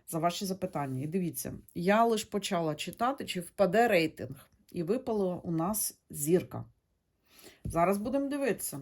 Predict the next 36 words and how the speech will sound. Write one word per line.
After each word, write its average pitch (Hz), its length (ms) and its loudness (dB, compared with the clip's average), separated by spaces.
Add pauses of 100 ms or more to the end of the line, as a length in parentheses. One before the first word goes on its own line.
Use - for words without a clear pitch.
(140)
Зірка, 151 580 -2
от 226 180 -6
вам 240 220 -2
і 240 60 -2
рейтинг. 214 500 -2 (100)
У - 100 -6
нього 214 360 2
взагалі, 214 580 -2 (120)
ну, 208 160 -2
це 240 280 -2
егоїст. 220 760 0 (360)
Егоїст, 202 720 2
е, 226 240 -2
ну, 220 400 -4
навіть 226 340 -2
я 214 120 0
не 208 140 2
знаю, 196 260 -2
як, 175 240 -6
як 185 280 -2
і 180 60 -4
казати. 170 560 -6 (1700)
Ця 208 160 -2
карта 208 360 -2
так 208 260 -4
теж 156 280 0
говорить. 139 460 -8
Зараз - 220 -8
будемо 175 300 -8
дивитися, 175 600 -4
чи - 160 -10
впаде 202 400 -2
в 175 60 -6
нього 151 340 -8
ре-, - 200 -14
рейтинг. 135 680 -8